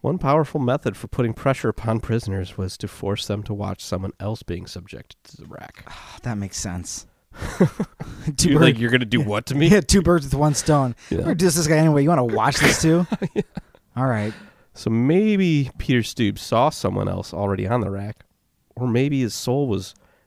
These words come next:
Speaker 1: made heavy by all the atrocities he had committed, because he began unburdening himself before even being strapped to the rack. He started confessing everything.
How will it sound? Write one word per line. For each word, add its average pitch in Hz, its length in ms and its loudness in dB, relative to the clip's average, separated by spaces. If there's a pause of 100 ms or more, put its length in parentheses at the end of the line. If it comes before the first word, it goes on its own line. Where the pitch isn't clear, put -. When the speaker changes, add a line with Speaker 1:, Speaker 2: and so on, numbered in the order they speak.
Speaker 1:
made 104 160 -2
heavy 123 340 -2
by - 180 -8
all 101 200 -4
the 110 120 0
atrocities - 680 -6
he - 100 -10
had - 140 -12
committed, 95 460 -8 (600)
because 113 300 2
he 127 160 0
began 131 540 0
unburdening 113 680 2
himself 101 640 -6 (160)
before 127 360 -2
even 135 240 0
being 135 180 0
strapped - 520 -4
to - 80 -6
the 101 100 -6
rack. - 420 -14 (680)
He - 160 -12
started 107 400 -2
confessing 101 600 -6 (680)
everything. - 680 -8